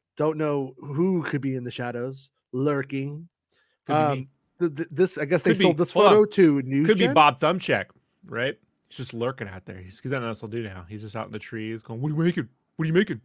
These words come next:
Speaker 2: What are you making? What are you making, Bob? What are you making? What are you making?"
Speaker 1: So, um, th-, this is the, uh, Squid Game guy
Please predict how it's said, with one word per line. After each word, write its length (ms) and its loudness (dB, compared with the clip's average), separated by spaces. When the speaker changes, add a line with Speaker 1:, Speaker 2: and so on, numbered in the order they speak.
Speaker 2:
What 60 -8
are 20 0
you 40 0
making? 220 0
What 120 -14
are 40 0
you 60 0
making, 200 0
Bob? 220 4
What 80 -4
are 40 2
you 20 2
making? 220 -2
What 80 -4
are 40 0
you 60 0
making?" 200 -8
Speaker 1:
So, 400 4
um, 500 -4
th-, 160 -6
this 220 -6
is 100 -4
the, 220 -2
uh, 80 -2
Squid 320 0
Game 220 -4
guy 340 -4